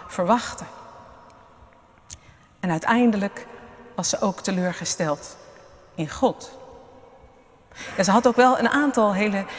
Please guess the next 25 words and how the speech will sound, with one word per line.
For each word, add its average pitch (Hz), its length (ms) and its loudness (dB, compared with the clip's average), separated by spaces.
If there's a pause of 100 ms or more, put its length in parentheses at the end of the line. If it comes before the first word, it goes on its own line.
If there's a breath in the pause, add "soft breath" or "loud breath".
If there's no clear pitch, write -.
(100)
ingewikkelde 208 560 2
en 180 120 -4
verdrietige 196 500 0
dingen 185 300 -2
meegemaakt. 202 880 -4 (640 loud breath)
En 208 160 2
dan, 311 360 6 (380 loud breath)
zo 208 240 2
vertelde 269 420 6
ze 262 100 2
uitvoerig, 285 560 2
die 240 160 6
hele 302 320 6
ellendige 277 640 4
situatie 233 760 0
van 226 160 0
onze 214 300 -2
wereld 277 460 2
en 208 100 -4
God 330 280 0 (320 loud breath)
die 233 100 0
dat 247 160 4
maar 185 240 0 (360 loud breath)
laat 170 200 -4
voortbestaan. 208 1080 -2